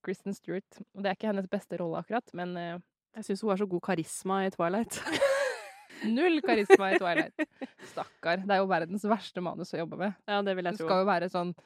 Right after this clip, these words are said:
Speaker 1: hvis du leser Twilight-bøkene, så har du jo faktisk, hun har ingen personlighet. Og da, det, det klarte hun faktisk ganske bra.
Speaker 2: Og det, ja, det ser man på henne. Hun ser jo helt, eh, blodfattig ut, om det er lov å si. <laughs>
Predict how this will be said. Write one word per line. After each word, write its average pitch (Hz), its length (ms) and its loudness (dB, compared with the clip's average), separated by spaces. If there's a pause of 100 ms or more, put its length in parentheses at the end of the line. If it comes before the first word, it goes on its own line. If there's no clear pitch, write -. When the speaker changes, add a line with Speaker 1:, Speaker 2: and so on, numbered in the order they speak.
(140)
Speaker 1:
hvis 190 100 -10
du 208 80 -2
leser 180 320 2
Twilight-bøkene, 175 640 0
så 202 100 -2
har 170 240 0
du 165 80 -4
jo 180 140 0
faktisk, - 580 -6 (220)
hun 208 160 4
har 190 180 10
ingen 185 300 -2
personlighet. 165 800 -4 (760)
Og 202 140 -8
da, 180 180 4
det, 208 140 0 (100)
det 277 160 0
klarte 208 300 2
hun 175 80 -6
faktisk 180 320 -12
ganske 196 180 -12
bra. 220 200 -4
Speaker 2:
Og 196 180 -2
det, 196 100 0
ja, 214 160 8
det 226 80 6
ser - 560 2
man 170 300 0
på 139 160 0
henne. 196 240 2
Hun 190 80 -4
ser 151 260 2
jo 190 140 4 (100)
helt, 160 540 -2
eh, 160 160 0
blodfattig 165 560 0
ut, - 180 -6
om 190 140 2
det 180 80 4
er 165 60 2
lov 180 100 2
å 202 80 0
si. 302 140 10
<laughs> - 40 -6